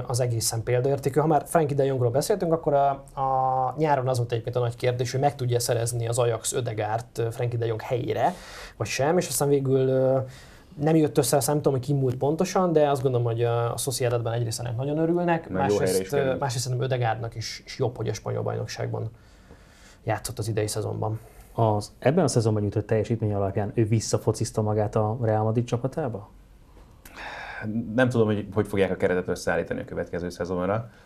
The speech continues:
Speaker 2: Lehet hely Ödegaard számára a Real Madrid keretében, a kezdőcsapatában azért nem vagyok biztos, sőt, itt ezután ke-, adódik aztán a kérdés, hogy hogy fog tudni élni azokkal a lehetőségekkel, amiket kapni fog, mert abban biztos vagyok, hogyha vissza is kerül,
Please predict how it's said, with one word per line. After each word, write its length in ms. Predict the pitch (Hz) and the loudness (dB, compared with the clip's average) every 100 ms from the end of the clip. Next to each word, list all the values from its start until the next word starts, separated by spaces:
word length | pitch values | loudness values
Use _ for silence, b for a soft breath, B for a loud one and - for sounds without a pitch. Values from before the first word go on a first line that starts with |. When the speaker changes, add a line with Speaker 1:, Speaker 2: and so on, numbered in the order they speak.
| B B - | B B 0
Speaker 2:
Lehet 320 | 107 101 85 | 4 4 0
hely 340 | - 92 85 - - - | 0 0 2 -4 -12 -12
Ödegaard 360 | - 92 90 85 | -4 0 0 0
számára 400 | 95 92 92 92 | -2 0 2 2
a 40 | |
Real 160 | 92 95 | 4 4
Madrid 340 | 95 92 95 | 2 0 -2
keretében, 580 | - 92 85 98 95 110 | -2 0 0 -2 2 2
a 160 | - - | 0 -4
kezdőcsapatában 720 | 101 92 87 87 85 85 85 | -2 -2 -4 -4 -4 -2 -2
azért 260 | 82 85 | -2 -4
nem 140 | 82 82 | -4 -8
vagyok 220 | 78 - | -6 -8
biztos, 340 | - - 98 - | -10 -6 -6 -6
sőt, 380 | - 87 120 - b b b b b b - _ _ _ _ - | -6 -6 -6 -12 b b b b b b -20 _ _ _ _ -4
itt 200 | 120 - - - 120 | -2 -2 -8 -8 -2
ezután 340 | 107 104 98 | 0 2 2
ke-, 300 | 98 98 101 | 4 6 6
adódik 300 | 95 101 98 | 4 2 2
aztán 220 | 98 - 95 | 0 0 0
a 60 | |
kérdés, 320 | 95 98 95 | 0 0 0
hogy 200 | - 95 87 | 0 -2 0
hogy 180 | 101 | -2
fog 120 | - - | -2 -4
tudni 200 | 95 90 | -2 0
élni 160 | 92 | 0
azokkal 300 | 92 90 95 | 0 0 0
a 20 | 87 | 2
lehetőségekkel, 600 | 90 92 95 90 - 90 | 2 -2 -4 -4 -2 -2
amiket 220 | 87 - | -2 -2
kapni 260 | 92 - | -2 -2
fog, 140 | 90 92 | -2 -2
mert 180 | 87 - | -2 -2
abban 220 | 87 92 | 0 0
biztos 260 | 104 90 | 0 -2
vagyok, 200 | 92 90 | -2 -2
hogyha 180 | 87 87 | -2 -2
vissza 240 | 90 - 82 | -4 -2 -4
is 120 | - | -2
kerül, 420 | 85 87 117 | -2 0 0